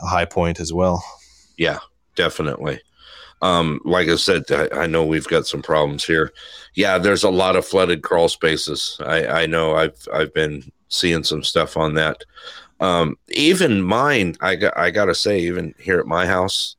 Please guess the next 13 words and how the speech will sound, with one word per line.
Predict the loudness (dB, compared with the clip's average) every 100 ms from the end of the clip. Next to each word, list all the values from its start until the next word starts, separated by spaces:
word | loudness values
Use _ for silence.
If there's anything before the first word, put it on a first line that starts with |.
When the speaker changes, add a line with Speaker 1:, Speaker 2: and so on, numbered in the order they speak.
| -4
Speaker 2:
um, | -2 0 -2 -6 -12 _ _ _ _ _ _ _
the, | -2 0 2
uh, | 2 0 -2 -6
basement | 0 0 0 0
area, | 2 2 2 -2 -10 _ _
I | -4 -2 -2 -4 _ -8
had | -4 -4
water | 0 2 4 2 2
all | 4 4
the |
way | 6 4
up | 4 0
until | 0 4 6 4